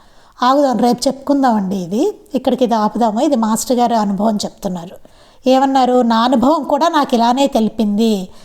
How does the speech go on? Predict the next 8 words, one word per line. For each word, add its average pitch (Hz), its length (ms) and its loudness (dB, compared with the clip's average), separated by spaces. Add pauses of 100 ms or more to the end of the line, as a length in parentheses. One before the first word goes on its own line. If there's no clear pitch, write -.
(220)
అని 233 180 0
చెప్పి 320 240 0
మాస్టర్ 254 420 0
గారి 254 140 2
అనుభవాన్ని 226 540 0
చెప్తున్నారనమాట. 180 920 -8 (1600)
మాస్టర్ 247 380 2
గారు 233 540 0